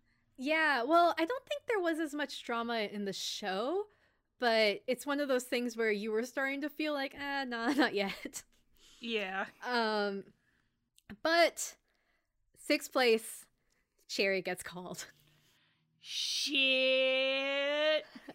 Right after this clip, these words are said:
Speaker 1: And she's, like, not okay. Like, she's, like, crying. She's, like, holding herself, like, with both her arms really tight. She has trouble getting on stage. She keeps stumbling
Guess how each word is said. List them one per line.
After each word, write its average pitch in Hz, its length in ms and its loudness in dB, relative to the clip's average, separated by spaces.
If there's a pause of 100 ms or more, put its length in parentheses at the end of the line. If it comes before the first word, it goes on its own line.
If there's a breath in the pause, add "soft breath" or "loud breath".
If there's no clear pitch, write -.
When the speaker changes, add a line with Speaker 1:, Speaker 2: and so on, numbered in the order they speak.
(140)
Speaker 1:
And 247 460 2
she's, 320 420 0
like, 269 440 2 (440)
not 208 840 0 (140)
okay. 180 600 -2
Like, 196 340 2 (180 loud breath)
she's, - 300 -4
like, 208 160 0
crying. 254 640 2
She's, 262 280 -4
like, 208 180 2
holding 254 580 2
herself, 214 520 -2
like, 185 220 -2
with 208 260 -4
both 196 220 -2
her 202 140 -2
arms 190 320 -4
really 202 260 0
tight. 185 520 -2
She 220 240 -4
has 214 240 -2
trouble 220 300 -6
getting 196 300 -6
on 180 120 -6
stage. 180 460 -8
She - 120 -14
keeps 208 240 -12
stumbling 190 800 -4